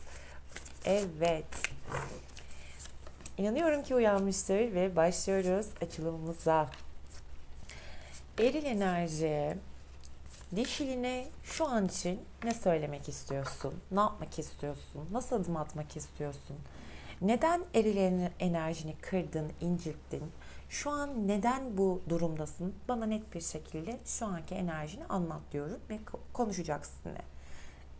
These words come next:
Sizin, ben, yani karşınızda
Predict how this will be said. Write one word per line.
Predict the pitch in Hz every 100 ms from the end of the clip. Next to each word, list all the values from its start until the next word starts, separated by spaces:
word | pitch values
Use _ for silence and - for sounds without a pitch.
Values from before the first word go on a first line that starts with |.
| -
Sizin, | - - 247 285 247 - - - -
ben, | 208 262 285 -
yani | 185 170 165 -
karşınızda | - 214 220 220 240 247 220 277